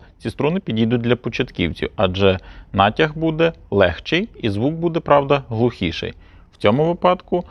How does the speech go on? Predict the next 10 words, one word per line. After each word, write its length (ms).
звук 160
буде 260
більш 260
дзвінкіший, 680
але 200
притискати 640
буде 260
важче. 380
Порада 440
друга. 420